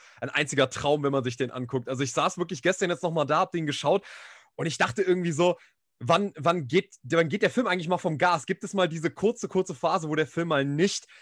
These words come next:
irgendwie perfekt geschnitten ist, wo die Dialoge nicht super auf die Sekunde genau getaktet sind, wo der Soundtrack mal nicht irgendwie geil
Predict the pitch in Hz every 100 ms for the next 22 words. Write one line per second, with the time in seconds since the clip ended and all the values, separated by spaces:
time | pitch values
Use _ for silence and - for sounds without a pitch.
0 | _ _ _ _ - 170 175 170 - 170
1 | - 196 - 170 180 269 156 170 185 -
2 | _ 139 170 151 165 180 220 175 127 196
3 | 196 - 160 160 143 147 175 151 156 151
4 | 135 151 - 143 - 170 135 156 147 -
5 | 180 247 202 170 151 143 160 - 175 147
6 | 143 120 147 156